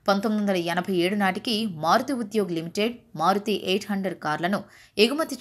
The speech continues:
చేయడం మొదలుపెట్టింది. యుగోస్లావియా, హంగరీ, నెదర్లాండ్స్, ఫ్రాన్స్, చెకోస్లోవేకియా, ఇంగ్లాండ్, ఇటలీ, మల్టా లాంటి దేశాలకు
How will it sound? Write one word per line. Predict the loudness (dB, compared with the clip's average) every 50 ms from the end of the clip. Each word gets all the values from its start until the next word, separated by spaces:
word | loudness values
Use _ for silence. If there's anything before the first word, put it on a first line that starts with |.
| -4 -2
చేయడం | -2 0 0 -2 -4
మొదలుపెట్టింది. | -4 -6 -6 -6 -6 -6 -6 -8 -10 -10 -10 -10 -10 -12 -14 _ _ _ _ _ _ -2 0
యుగోస్లావియా, | 2 4 4 2 4 4 4 4 4 4 2 2 2 2 0 -2 -6 -4 -4
హంగరీ, | -2 0 0 2 2 2 0 0 -4 -6
నెదర్లాండ్స్, | -6 -6 -2 -2 0 2 2 2 2 2 0 -4 -8
ఫ్రాన్స్, | _ _ -2 0 2 2 2 2 0 -2 -6 -10 _ _ _ _ -4 -2
చెకోస్లోవేకియా, | 0 2 4 4 4 4 4 4 4 4 4 2 0 0 2 4 6 6 6 4 0 -6 -8 -6
ఇంగ్లాండ్, | -4 -2 0 4 4 4 4 4 0 -4 -6 -8
ఇటలీ, | -6 -2 0 0 2 2 2 0 -2 -6 -12 -10 -4
మల్టా | -2 -2 -2 0 0 0 2
లాంటి | 2 0 0 -2 -4 -4
దేశాలకు | -4 -4 -2 0 2 2 2 2 0 -2 -2 -4